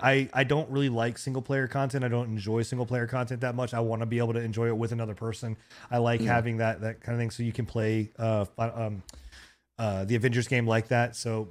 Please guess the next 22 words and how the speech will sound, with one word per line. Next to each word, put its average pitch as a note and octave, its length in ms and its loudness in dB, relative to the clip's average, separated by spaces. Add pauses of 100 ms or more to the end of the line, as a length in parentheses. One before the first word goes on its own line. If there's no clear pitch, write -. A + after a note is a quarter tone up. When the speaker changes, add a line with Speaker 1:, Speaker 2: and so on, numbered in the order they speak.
Speaker 1:
we'll G3 160 6
see. G3 300 4
I'm E3 160 6
still F3+ 260 4
wary D#3 300 8
on D3 100 6
the C3+ 60 0
storyline C#3 640 4
of C3+ 160 2
it. C3 100 0
I, A2 500 -2
I'm, C3+ 240 2
I'm C3 160 0
worried C3 280 4
on, B2 100 2
like, A#2+ 160 0
the B2 80 -4
replay A#2+ 300 2
value A#2 400 2
of A2 120 2
it, G2+ 160 -4
but G#2 140 -6